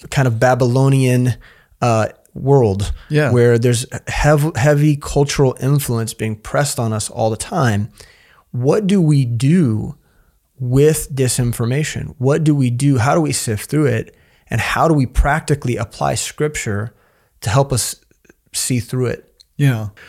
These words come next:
Speaker 2: And that was one of the questions that came up at the Certainty Conference with these converging influences of the three Ps.
Speaker 1: Mm-hmm.
Speaker 2: And, and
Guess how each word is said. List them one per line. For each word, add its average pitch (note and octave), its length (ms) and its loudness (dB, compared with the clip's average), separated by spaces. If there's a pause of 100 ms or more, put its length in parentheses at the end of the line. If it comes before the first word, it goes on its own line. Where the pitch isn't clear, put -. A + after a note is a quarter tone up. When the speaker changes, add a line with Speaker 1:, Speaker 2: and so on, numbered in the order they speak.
(180)
Speaker 2:
And C#3+ 80 0
that D#3 120 4
was E3 140 0
one E3+ 160 2
of D#3 100 0
the D3 60 -2
questions C#3 500 -4
that C3+ 140 -10
came D#3 260 -12
up C3+ 300 -12 (1120)
at D3+ 180 -2
the C3 80 -4
Certainty D3+ 540 -6
Conference A#2+ 600 -10
with C3 260 -8
these C#3 260 -2
converging C#3 720 -2
influences A#2 920 -6
of A2+ 280 -8
the A#2 100 -6
three C#3 320 -6
Ps. A2+ 560 -8 (100)
Speaker 1:
Mm-hmm. A2 340 0 (800)
Speaker 2:
And, D3 360 -2 (100)
and C#3+ 240 -2